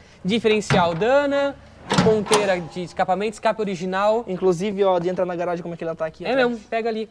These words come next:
Speaker 2: Ela pega.
Speaker 1: É, vamos fechar essa tampa aqui pro pessoal
Speaker 2: Vamos
Speaker 1: ver,
Speaker 2: fechar
Speaker 1: João?
Speaker 2: essa tampa aqui, pra você ver o arapuca que tem que fazer
Speaker 1: É,
Speaker 2: aqui.
Speaker 1: vamos lá.
Speaker 2: Pesado, hein?
Speaker 1: Vai.
Speaker 2: Vamos lá, hein? Devagar.
Speaker 1: Aí.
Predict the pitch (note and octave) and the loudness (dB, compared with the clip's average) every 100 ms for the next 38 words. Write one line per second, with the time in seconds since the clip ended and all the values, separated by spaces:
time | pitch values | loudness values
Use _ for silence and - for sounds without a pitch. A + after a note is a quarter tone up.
0 | - E3+ E3+ F3 D#3+ E3+ - E3+ E3+ E3+ | -4 -2 0 -2 -2 -6 -2 0 2 0
1 | E3+ G#3 G#4+ D#4 G#3+ G3 F#3+ F3+ F#3 - | 2 4 4 2 -2 0 0 0 -4 -4
2 | E3 - A3 G#3 G#3 G3 F3 F3 F3+ F3+ | 2 4 6 4 4 0 -2 -2 -2 -2
3 | F3 - F3+ F#3+ F#3+ F#3+ G3 F#3+ E3+ F3 | -2 -2 0 4 4 2 0 -2 -2 -8
4 | E3 F3+ F#3 D#3+ D#3+ E3+ G#3+ E3 C3+ - | -6 2 4 4 2 0 2 2 0 -10
5 | - - - G#3+ C#4 C4 B3 C4 E4 - | -20 -20 0 2 6 6 4 2 -2 -8
6 | - _ _ C#3 C3+ A#2+ - F3+ F#3+ E3 | -20 _ _ -2 -2 -4 -10 -2 0 0
7 | E3 - _ _ _ _ _ _ _ _ | -2 -10 _ _ _ _ _ _ _ _
8 | _ _ _ _ _ _ G3 F3+ E3+ E3 | _ _ _ _ _ _ -6 -2 -2 0
9 | E3+ F#3 A3+ C4 B3 - _ C3 B2+ A2+ | 2 4 4 2 -6 -14 _ -10 -10 -10